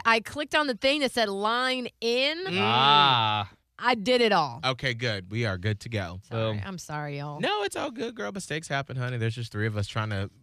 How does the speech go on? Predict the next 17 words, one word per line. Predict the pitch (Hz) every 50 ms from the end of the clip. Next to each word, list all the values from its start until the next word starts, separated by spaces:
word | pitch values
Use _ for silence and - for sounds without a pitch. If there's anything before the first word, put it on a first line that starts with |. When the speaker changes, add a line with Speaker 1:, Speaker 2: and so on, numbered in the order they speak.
| - -
Speaker 2:
put | - 127 123 -
this | 117 117 107 - - _ - 113 -
<laughs> | - - - -
radio | 139 139 131 127 113 110 107
show | - - - 123 120 113
together. | 110 98 98 107 104 101 95 90 98 -
Speaker 1:
Mm. | 233 240 208 156 - _ _ _ _ _ _ _ - 147
Speaker 2:
Um, | 156 160 160 160 156 156 165 -
so | 143 - - 202 190 190 190 185 180 180 180 180 175 - - _ _ _ _ _ _ _ _ _ _ _ _ _
I | - 156
wanted | 165 170 185 208 233 247 214
to | 220 220 208 196 190 180 175 170 165
spend | - - 151 151 151 147 135
some | - 135 127
time | 120 - 131 123 123 123 123 123 123 123 123 123 - -
talking | 135 120 113 107 - 117 113 113
about | 107 101 104 101 98 95 95 95 -